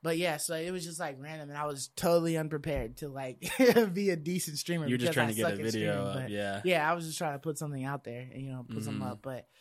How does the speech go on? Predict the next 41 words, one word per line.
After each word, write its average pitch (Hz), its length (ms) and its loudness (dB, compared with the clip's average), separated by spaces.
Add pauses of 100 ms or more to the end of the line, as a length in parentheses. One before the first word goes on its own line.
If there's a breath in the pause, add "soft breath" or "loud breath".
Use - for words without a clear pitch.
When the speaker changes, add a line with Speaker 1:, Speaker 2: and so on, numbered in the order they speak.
(160 soft breath)
Speaker 1:
yeah, 175 160 2
so 170 180 -4
it - 40 -4
was 165 120 -6
cool. 165 240 -8
So 165 160 -6
I 151 160 0
went 160 320 -6
back 151 320 -2 (300)
after 147 260 -10
the, 147 300 -10
the 139 100 -14
terror 156 340 -4
stuff 131 440 -8 (360 soft breath)
and 139 180 -10
then 139 180 -10
went 151 140 -10
back 156 220 -6
into 147 200 -10
the 135 80 -10
church, 143 480 -10
and 135 500 -10
you 135 120 -16
talked 147 260 -8
to 151 60 -12
this 139 140 -12
Victoria, 135 640 -10 (180)
Victoria 143 600 -4
woman, 131 380 -6
and, 127 140 -8
uh, 120 360 -8 (100)
a, 127 180 -8
uh, 120 340 -8
Speaker 2:
Mm. 98 220 -14 (720 soft breath)
Speaker 1:
what - 100 -12
do 143 60 -6
they - 20 -18
call 117 160 -8
it, 120 80 -10
a - 20 -8
nun? 165 260 -6